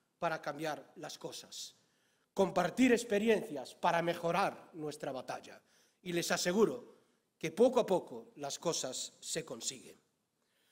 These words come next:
La existencia de mayor o menor corrupción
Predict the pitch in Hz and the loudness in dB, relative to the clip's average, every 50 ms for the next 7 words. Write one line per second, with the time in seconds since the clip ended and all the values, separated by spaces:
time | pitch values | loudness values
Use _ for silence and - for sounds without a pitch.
0 | _ _ _ _ _ - 185 208 208 196 202 - 208 196 - - 294 311 311 - | _ _ _ _ _ 2 4 6 6 6 4 2 0 -2 -2 0 0 0 0 0
1 | - 240 240 233 226 220 233 208 190 202 190 185 185 180 233 247 247 240 - - | 0 2 4 4 4 2 0 -2 0 2 4 4 4 6 4 4 4 2 -2 -2
2 | - 226 196 196 196 208 226 247 247 - - 233 226 202 196 175 - - - 202 | 0 0 2 4 6 6 6 6 6 6 6 4 4 4 4 -2 -4 0 4 6
3 | 202 170 131 107 | 6 6 4 2